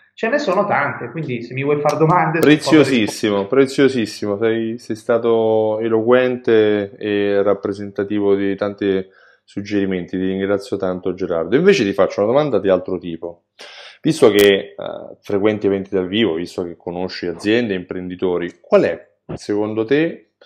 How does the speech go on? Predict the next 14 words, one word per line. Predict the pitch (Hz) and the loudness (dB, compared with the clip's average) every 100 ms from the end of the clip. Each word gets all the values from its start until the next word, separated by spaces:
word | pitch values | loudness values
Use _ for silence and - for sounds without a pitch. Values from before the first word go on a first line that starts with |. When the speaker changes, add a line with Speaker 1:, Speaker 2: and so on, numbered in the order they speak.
| _ _ _ _ _ - | _ _ _ _ _ -8
Speaker 2:
eh, | 98 98 107 | -4 -2 2
e | 135 | 4
anzi, | 147 127 101 - | 2 0 -8 -6
visto | 147 151 120 | -6 0 0
che | 107 120 | 2 2
anche | 110 113 117 | 2 0 -2
tu | 190 190 | 2 4
hai | 98 101 101 98 | 6 4 2 0
un'attività | 104 101 101 107 104 107 101 | -2 -4 -2 -4 2 4 4
su | - | 0
strada, | 101 - 107 90 85 | -8 2 2 2 -2
nella | 92 98 | -2 0
tua | 113 113 | 4 4
attività, | - 113 110 110 107 101 - | 4 -4 0 2 2 2 -4